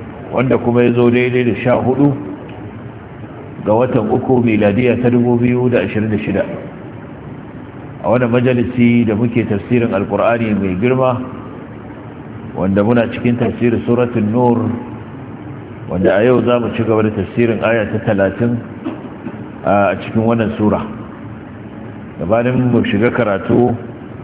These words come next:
muna marabtar bakinmu da suka zo daga Kano, wanda duk shekara sun saba zuwa su kawo mana ziyara wannan majalisi, sannan kuma kashe gari su wuce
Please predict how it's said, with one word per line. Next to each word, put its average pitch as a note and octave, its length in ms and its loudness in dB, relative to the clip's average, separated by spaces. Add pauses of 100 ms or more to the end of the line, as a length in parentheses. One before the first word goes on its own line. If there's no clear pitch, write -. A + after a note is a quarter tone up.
(460)
muna A2+ 320 2
marabtar A2+ 480 0 (160)
bakinmu G#2+ 480 2
da F#2+ 80 2
suka G2 180 -4
zo G#2 140 4
daga G2+ 240 2
Kano, A#2+ 320 2 (1080)
wanda E2+ 200 0
duk A2+ 120 0
shekara G#2+ 540 0
sun A2 220 -2
saba A2 240 2
zuwa A2+ 320 2 (1300)
su - 100 -14
kawo A2+ 240 4
mana A#2 240 4
ziyara G#2+ 400 2
wannan A2+ 260 0
majalisi, G#2+ 760 2 (460)
sannan G#2 320 2
kuma G#2+ 480 2 (400)
kashe F#2 340 0
gari G2 340 4
su - 120 -2
wuce G#2+ 400 2